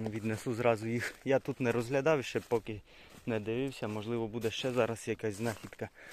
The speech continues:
А поки що ось так стільки маю. Ну, недовго збираю. Грибів не дуже і є, але я не здаюся і чекаю свою велику поляну. Ну що, гриби мене починають радувати, тому що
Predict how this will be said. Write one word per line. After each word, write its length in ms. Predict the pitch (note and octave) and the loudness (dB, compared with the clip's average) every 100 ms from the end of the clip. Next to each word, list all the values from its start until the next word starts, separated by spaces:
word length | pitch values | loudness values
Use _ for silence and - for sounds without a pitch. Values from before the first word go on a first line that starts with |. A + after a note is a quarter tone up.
| - - - | -14 -16 -14
А 160 | - G#2+ - | -8 -8 -6
поки 220 | B2 A2+ | -6 -4
що 220 | - B2+ | -4 -2
ось 160 | A2+ - | -2 -2
так 320 | A#2+ G#2+ - - - - - - - - - | -4 -4 -6 -12 -20 -20 -20 -20 -20 -20 -18
стільки 420 | - - G#2 - G2 | -12 -6 -6 -6 -6
маю. 300 | F#2+ F2+ - - - - | -6 -6 -12 -20 -20 -10
Ну, 200 | A2 B2+ - - - - | -8 -8 -10 -20 -20 -10
недовго 500 | A2 G#2+ B2 G#2 G2 | -4 0 2 0 -4
збираю. 500 | F#2+ A2 C#3+ C#3 G#2+ - - - - - _ | -2 -2 0 -2 -6 -10 -20 -20 -20 -20 _
Грибів 340 | A#2 A2+ B2+ | -8 -4 -2
не 160 | A2+ G#2+ | -2 -4
дуже 260 | A#2 G#2+ G#2+ | -6 -4 -2
і 180 | G#2 | -2
є, 140 | G#2 E3+ | -4 -4
але 360 | D#3 C3 C#3 B2 _ _ - _ _ - | -4 -6 -8 -10 _ _ -20 _ _ -14
я 220 | G#2+ G#2+ | -6 -4
не 140 | A2+ G#2 | -2 -2
здаюся 400 | G#2 A2 G#2+ - | 0 0 -2 -6
і 80 | - | -6
чекаю 320 | - - G#2 | -8 -4 -4
свою 280 | - G#2+ G#2+ | -4 -6 -4
велику 320 | G#2 G2+ - | -4 -6 -8
поляну. 360 | - G2 F#2+ F#2+ - | -10 -8 -8 -14 -10
Ну 60 | - | -8
що, 260 | - B2+ | 2 4
гриби 340 | A2 G#2+ G#2 B2 | 4 2 0 0
мене 260 | A#2+ B2+ | 0 0
починають 580 | A#2+ B2 B2+ B2 B2 A#2+ | -2 -2 -2 0 0 0
радувати, 540 | B2+ B2+ B2 A2 G#2 A2 | 0 2 4 4 2 -4
тому 240 | G#2+ A2+ | -4 -4
що 220 | - B2 | -4 -6